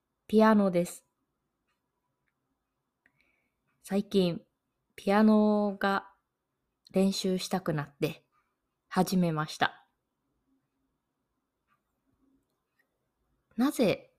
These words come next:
ピアノに興味を持ったかというと、四月にヨーロッパを旅行した時に、まあ、いろいろな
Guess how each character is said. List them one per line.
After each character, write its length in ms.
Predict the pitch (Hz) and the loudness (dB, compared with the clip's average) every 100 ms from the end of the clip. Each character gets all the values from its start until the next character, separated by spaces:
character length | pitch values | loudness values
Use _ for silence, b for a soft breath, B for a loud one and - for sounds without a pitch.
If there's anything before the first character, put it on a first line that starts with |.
| _ _ | _ _
ピ 140 | 214 202 | 2 2
ア 60 | 190 | 4
ノ 160 | 180 | 0
に 220 | 180 175 | -2 -4
興 240 | - 208 180 | -4 -2 0
味 220 | 160 151 | -2 -4
を 100 | 147 | -4
持 140 | 151 | -4
っ 100 | 165 - | -6 -8
た 140 | - 139 | -12 -10
か 220 | - - | -8 -10
と 180 | - - | -8 -8
い 120 | 156 | -6
う 80 | 156 | -8
と、 400 | - 226 - - _ _ _ _ _ _ _ _ _ _ _ | 0 0 0 -4 _ _ _ _ _ _ _ _ _ _ _
四 240 | - 285 | -8 -4
月 360 | 320 277 - 156 | -2 -2 -2 -4
に 300 | 160 156 - _ _ _ _ _ _ _ - | -2 -4 -8 _ _ _ _ _ _ _ 0
ヨ 160 | 202 | 4
ー 20 | 220 | 4
ロ 100 | 233 | 2
ッ 20 | |
パ 240 | 226 165 | 2 2
を 160 | 143 139 | 2 0
旅 160 | 147 147 | -4 -4
行 320 | 202 202 190 | 0 0 -2
し 100 | - | -4
た 160 | 185 | -4
時 340 | 180 170 - 175 | -2 -4 -4 -4
に、 320 | 160 151 - _ _ _ _ _ _ _ _ _ _ _ _ _ _ _ _ _ | 0 -2 -4 _ _ _ _ _ _ _ _ _ _ _ _ _ _ _ _ _
ま 80 | 196 | -10
あ、 40 | - | -2
い 100 | 190 | 2
ろ 140 | 247 | 4
い 80 | 269 | 6
ろ 100 | 277 | 6
な 320 | 269 262 - | 8 8 6